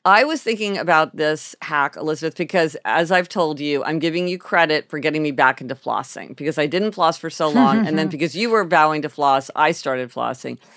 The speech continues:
Speaker 1: And this reminded me that one of the things that happens with good habits that's very reassuring to remember when you're starting with a habit that's a little bit of an effort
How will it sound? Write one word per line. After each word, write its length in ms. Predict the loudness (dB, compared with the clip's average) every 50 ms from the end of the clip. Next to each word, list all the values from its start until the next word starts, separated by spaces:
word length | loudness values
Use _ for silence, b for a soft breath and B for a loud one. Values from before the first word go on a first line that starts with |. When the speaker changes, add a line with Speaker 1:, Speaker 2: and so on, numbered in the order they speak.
| b b b b b b b
Speaker 1:
And 160 | 0 2 4
this 200 | 4 4 2 0
reminded 420 | -2 0 2 2 2 2 0 -2
me 140 | -2 -2 0
that 140 | 0 -2 -2
one 260 | -2 0 0 0 0
of 100 | 0 -2
the 140 | -2 -2 -2
things 320 | -2 -2 -2 -2 -2 -4
that 100 | -6 -6
happens 380 | -2 0 0 0 -2 -4 -8 -6
with 160 | -8 -8 -6
good 140 | -6 -4 -4
habits 380 | -2 0 0 0 -2 -6 -8 -6
that's 220 | -8 -8 -8 -6
very 340 | -2 0 2 4 4 4 2
reassuring 800 | 2 2 2 2 2 0 -2 -4 -4 -2 0 0 0 0 -2
to 160 | -4 -4 -4 -4
remember 480 | -2 -2 0 0 -2 -2 -2 -2 -4
when 300 | -4 -4 -4 -2 -2 0
you're 100 | -2 -2
starting 720 | -4 -6 -8 -6 2 4 6 8 8 6 6 4 2 0
with 120 | 0 -2 -2
a 60 | -2
habit 320 | 0 0 0 0 0 -4
that's 160 | -6 -6 -4
a 60 | -4 -4
little 200 | -2 -2 -2 -2
bit 140 | -2 -2
of 60 | -2 -4
an 80 | -6
effort 400 | -8 -8 -8 -4 -4 -4 -4 -6